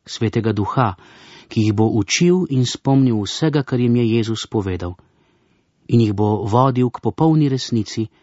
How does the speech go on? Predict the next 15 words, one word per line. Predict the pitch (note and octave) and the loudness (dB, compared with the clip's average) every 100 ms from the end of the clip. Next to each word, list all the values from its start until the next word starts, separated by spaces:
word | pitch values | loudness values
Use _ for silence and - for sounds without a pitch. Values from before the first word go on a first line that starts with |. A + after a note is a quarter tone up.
| _ _ _ _ | _ _ _ _
da | - | -4
bodo | G#2+ A#2 A2+ | 0 2 2
lahko | G#2+ - C#3 A#2+ | 0 0 0 0
Kristusove | D3 E3+ - C#3+ D3 C#3 | 0 -2 -2 -2 0 0
priče | - B2 A#2+ B2 | 0 -2 0 -4
po | - A2+ | -2 -4
vsem | - G#2+ | 0 -2
svetu. | - F2+ E2 - - _ _ _ _ _ _ _ _ _ _ _ _ _ _ _ _ _ _ _ - - - - | -2 -4 -6 -10 -16 _ _ _ _ _ _ _ _ _ _ _ _ _ _ _ _ _ _ _ -20 -20 -20 -16
V | G#2+ | -2
pričakovanju | B2+ - A#2 A#2 A#2+ E3+ E3+ | 0 2 0 2 2 4 4
na | B2+ | 2
izpolnitev | A2 - A2+ C#3 F3 A2 G2+ | -2 -6 -2 0 0 -2 -2
te | - A2+ | 0 0
Jezusove | G#2+ G#2+ G#2 G2+ A#2 G2+ | 0 -2 -2 -4 -2 0
obljube | F#2+ F2 B2+ A#2+ A2 | 0 0 0 2 0